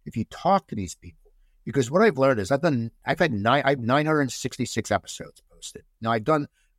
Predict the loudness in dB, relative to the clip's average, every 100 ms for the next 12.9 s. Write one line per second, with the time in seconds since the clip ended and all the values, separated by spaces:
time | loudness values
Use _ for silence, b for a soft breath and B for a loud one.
0 | _ -6 4 4 4 0 4 4 4 -2
1 | -2 -6 -6 -16 -4 0 0 0 0 2
2 | 0 -2 _ _ -8 2 2 2 -4 -6
3 | -2 0 -2 0 -2 -4 -10 _ _ _
4 | _ -8 -6 0 0 0 -2 _ _ _
5 | _ _ _ -2 4 4 2 _ _ 2
6 | 2 2 -2 0 2 4 2 -2 -4 0
7 | 2 2 0 0 -2 -4 -2 0 2 2
8 | 0 0 -2 -2 -2 _ _ _ _ _
9 | -4 -2 -4 _ _ _ _ _ _ _
10 | _ _ _ -2 4 4 4 2 0 0
11 | -2 -2 -4 -4 0 0 0 -2 -6 -6
12 | -2 0 0 -4 -2 2 4 2 -2